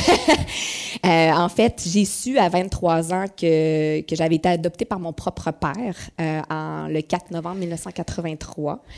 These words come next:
parce que à ma naissance, étant donné mon, ma naissance controversée, ma mère et, euh, ma grand-mère ont décidé de mettre père inconnu sur mon baptistère et de me nommer Marie-Pierre Caron.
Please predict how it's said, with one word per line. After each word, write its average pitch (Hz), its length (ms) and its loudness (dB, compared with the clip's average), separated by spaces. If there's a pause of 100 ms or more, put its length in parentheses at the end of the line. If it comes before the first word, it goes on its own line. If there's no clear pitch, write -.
(340)
parce - 340 2 (100)
que 202 420 6
à 180 80 6
ma 165 120 0
naissance, 170 560 -4
étant 170 240 0
donné 170 280 0
mon, 165 240 -4
ma 156 120 -4
naissance 165 320 -6
controversée, 170 640 -2 (800)
ma 180 180 2
mère 190 380 -2
et, 170 280 6
euh, 165 40 2
ma 165 120 0
grand-mère 175 380 -4
ont 180 60 -4
décidé 175 360 -2
de 175 120 0
mettre 175 240 -2
père 175 180 -4
inconnu 170 380 -6
sur - 160 -12
mon 165 100 -10
baptistère 170 640 -2
et 165 80 0
de 160 100 -8
me 160 140 -8
nommer 165 320 -6
Marie-Pierre 170 600 -4
Caron. 139 360 -6